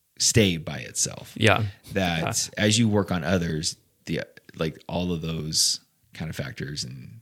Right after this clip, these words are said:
Speaker 1: points of focus are gonna affect each other. So it's a really good, really good, uh, you know, thing to understand. And so,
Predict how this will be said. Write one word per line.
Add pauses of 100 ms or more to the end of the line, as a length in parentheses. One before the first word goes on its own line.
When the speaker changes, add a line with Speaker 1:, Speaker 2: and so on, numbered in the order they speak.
Speaker 1:
points
of
focus
are
gonna
affect
each
other. (560)
So
it's
a
really
good, (200)
really
good,
uh, (220)
you
know,
thing
to
understand.
And
so,